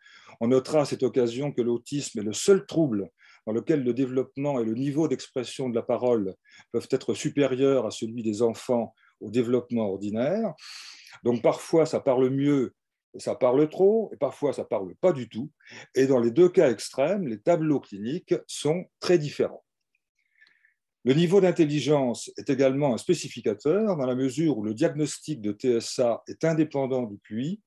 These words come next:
et le niveau du Q I va également moduler substantiellement la symptomatologie. C'est également le cas pour le niveau de sévérité et pour les comorbidités qui, quant à elles, ne sont pas, euh, dimensionnelles.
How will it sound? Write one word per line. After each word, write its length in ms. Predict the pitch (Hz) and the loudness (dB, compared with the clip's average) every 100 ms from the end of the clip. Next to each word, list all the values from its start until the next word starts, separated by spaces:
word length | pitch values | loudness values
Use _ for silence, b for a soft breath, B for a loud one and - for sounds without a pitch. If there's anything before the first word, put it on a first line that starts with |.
| _ B B - | _ B B -4
et 60 | |
le 120 | 117 131 | 2 2
niveau 320 | 151 147 147 | 2 2 2
du 160 | 113 | 0
Q 240 | - 120 160 | -10 -8 -4
I 80 | 180 | 0
va 180 | 123 - | 0 2
également 520 | 147 151 147 131 120 | 2 2 2 -2 0
moduler 480 | 147 143 151 135 117 | 0 0 0 0 -2
substantiellement 1300 | - 202 - - 156 139 123 107 120 139 170 190 120 | -4 -10 -10 -6 -6 -4 -6 -4 -4 -4 -6 -8 -8
la 100 | 104 | -4
symptomatologie. 1040 | - 196 190 170 165 185 131 92 - - _ _ _ B B B B B | 0 0 2 0 2 0 -2 -6 -14 -20 _ _ _ B B B B B
C'est 140 | 110 | -2
également 380 | 156 156 156 160 | 2 4 4 2
le 100 | 147 | 0
cas 300 | 131 147 131 | -2 0 -2
pour 180 | - 101 | -2 -8
le 100 | 107 | -8
niveau 360 | 123 160 170 170 | -6 0 2 2
de 40 | |
sévérité 920 | - 110 107 104 - 139 151 180 202 - | 0 -6 -6 -8 -8 -4 0 0 -2 -6
et 60 | |
pour 220 | 113 143 | -6 -4
les 100 | 107 - - | -4 -6 4
comorbidités 1000 | 190 185 143 120 104 98 - 120 185 - B B - | 4 6 0 -4 -12 -12 -2 0 0 -4 B B -10
qui, 100 | 131 | -4
quant 160 | 127 | -2
à 140 | - 104 | -2 0
elles, 320 | 117 151 170 - | 2 2 0 -4
ne 80 | 113 | -10
sont 200 | 110 101 | -8 -8
pas, 400 | 101 135 156 165 - | -4 0 0 -4 -10
euh, 160 | 104 | -10
dimensionnelles. 600 | 107 139 160 - 110 78 | -4 -2 -2 -2 -6 -6